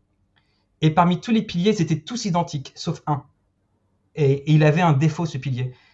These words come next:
Et quand on a demandé au guide, on a fait, « Mais, mais pourquoi est-ce que ce pilier a ce défaut ? C'est un accident ? » Ils font, « Non, non, c'est fait exprès. » Parce qu'il expliquait, même le plus beau des visages a un grain de beauté.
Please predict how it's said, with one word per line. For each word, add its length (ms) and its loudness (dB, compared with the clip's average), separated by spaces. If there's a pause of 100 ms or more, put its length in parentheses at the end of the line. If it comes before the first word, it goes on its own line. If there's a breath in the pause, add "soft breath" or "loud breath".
(200 loud breath)
Et 60 2
quand 180 -2
on 80 2
a 40 2
demandé 260 2
au 60 4
guide, 220 0
on 80 2
a 80 2
fait, « 120 -4
Mais, 120 -4
mais 120 -2
pourquoi 200 -4
est-ce 80 -8
que 60 -4
ce 120 -10
pilier 300 -4
a 60 -2
ce 40 -4
défaut ? 220 -6
C'est 160 -10
un 60 0
accident ? » 260 -2
Ils 60 -2
font, « 120 -4
Non, 60 -2
non, 80 2
c'est 160 -6
fait 60 -4
exprès. » 340 -8 (440 soft breath)
Parce 120 -2
qu'il 120 0
expliquait, 340 -2
même 160 2
le 120 2
plus 120 -4
beau 180 4
des 120 -2
visages 580 -2
a 80 -4
un 100 0
grain 140 -2
de 60 -2
beauté. 280 -6